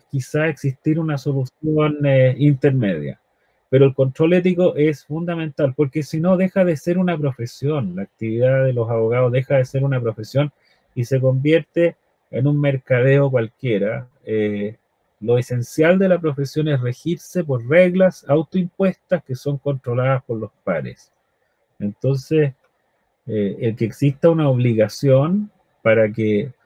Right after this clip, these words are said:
se construya en verdad un ejercicio digno y libre de la profesión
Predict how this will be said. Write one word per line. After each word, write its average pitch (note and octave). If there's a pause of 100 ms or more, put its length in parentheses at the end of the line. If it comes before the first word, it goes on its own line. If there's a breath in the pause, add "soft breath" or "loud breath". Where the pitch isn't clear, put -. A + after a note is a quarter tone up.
(180)
se A#2+
construya D#3
en C#3+
verdad B2+
un B2+
ejercicio B2+
digno C#3+
y A#2
libre E3
de D#3
la C#3+
profesión B2+